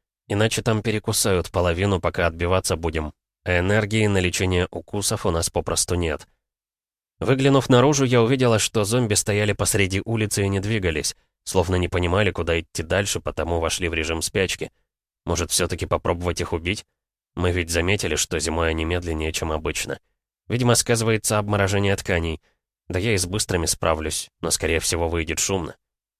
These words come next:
С другой стороны, а что мне вообще остается? Обратно путь закрыт. Значит, или мы нападем, или это сделает Катя, когда приметит зомбаков. Но ей лучше не в драку лезть, а поддерживать жизнь в охотниках. Решено.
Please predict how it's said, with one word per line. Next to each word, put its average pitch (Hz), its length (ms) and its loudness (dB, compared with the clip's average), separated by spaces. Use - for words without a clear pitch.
С 92 100 -4
другой 117 260 2
стороны, 123 640 4
а 104 200 0
что - 240 -2
мне 123 180 2
вообще 104 320 0
остается? 95 680 0
Обратно 95 560 0
путь 82 240 -4
закрыт. 90 460 -2
Значит, 92 440 0
или 85 100 2
мы 85 200 2
нападем, 101 540 2
или 101 160 0
это 101 200 2
сделает 92 480 2
Катя, 101 340 -2
когда 82 280 -2
приметит 82 440 0
зомбаков. 82 680 -2
Но 92 120 0
ей 107 200 0
лучше 98 320 2
не 87 120 2
в 76 80 -6
драку 104 300 0
лезть, 98 320 0
а - 60 0
поддерживать 85 580 -2
жизнь 87 340 0
в 82 60 0
охотниках. 78 720 -6
Решено. 90 540 -2